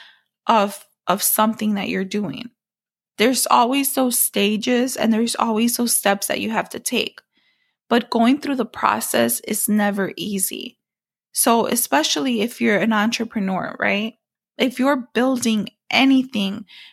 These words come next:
from scratch, if you're building something from the ground up, and, and you're kinda working hard and hour after hour, you're implementing ideas and strategies, and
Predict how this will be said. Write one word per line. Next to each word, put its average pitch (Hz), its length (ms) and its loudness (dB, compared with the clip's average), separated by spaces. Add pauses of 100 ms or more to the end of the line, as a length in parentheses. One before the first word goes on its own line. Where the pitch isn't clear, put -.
from 226 260 0
scratch, - 720 0
if 233 120 -2
you're 220 240 0 (220)
building 262 420 4
something 233 400 0
from 214 160 -4
the 214 80 0
ground 208 420 -2
up, - 300 -6 (1040)
and, 214 540 0
and 226 260 2
you're 254 160 2
kinda 285 640 -2
working 247 480 0
hard 240 420 2
and 208 220 -4 (340)
hour 247 480 2
after 226 440 -4
hour, 233 400 2
you're 202 360 0 (520)
implementing 226 800 2
ideas 202 760 0
and 220 160 -2
strategies, 220 1040 -2
and 202 320 -2